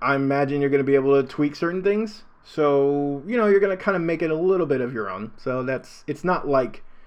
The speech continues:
you know, uh, it's not like Geralt, like, where you're just stuck with one particular protagonist. So you're gonna be able to change it a little bit, so that's fine. Uh, one of the big things, though, was not shown in the footage,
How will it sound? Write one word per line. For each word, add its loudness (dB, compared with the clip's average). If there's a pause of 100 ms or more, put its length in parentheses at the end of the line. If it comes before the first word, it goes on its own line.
(420)
you -16
know, -10 (580)
uh, -4
it's -18
not -2
like -4
Geralt, -8 (500)
like, -4
where -2
you're -6
just -8
stuck -4
with -8 (240)
one -6
particular -8 (380)
protagonist. -8 (500)
So -8
you're 0
gonna 2
be 6
able 4
to -10
change 0
it 6
a 4
little 6
bit, -4
so 2
that's 0
fine. -8 (800)
Uh, 4
one 6
of 0
the 6
big 6
things, 0
though, 0 (120)
was -4 (100)
not 0
shown -2
in -2
the -6
footage, -4